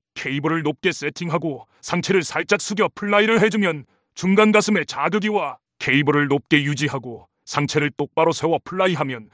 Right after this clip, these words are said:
아랫가슴에 자극이 와. 손을 맞대는 것보다 가슴을 가운데로 조이는 데 집중해. 케이블은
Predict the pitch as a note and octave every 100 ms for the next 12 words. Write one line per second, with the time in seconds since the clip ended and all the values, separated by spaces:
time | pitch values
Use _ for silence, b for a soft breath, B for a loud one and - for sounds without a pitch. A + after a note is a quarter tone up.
0 | b b A#2 E3 - F#3 F3+ E3 - C3
1 | E3 D#3+ C3+ A#2 G2+ - _ _ _ _
2 | _ - C3 C3+ C3+ B2+ - C3+ C#3 C3+
3 | - C#3 B2 - - - B2 C3 D3 C#3
4 | - A#2+ D3 D#3+ E3 E3+ C#3+ E3 F3 E3+
5 | - C#3+ - F#3+ D3 B2+ - _ _ -
6 | - C3 C3+ C#3+ C#3+ A#2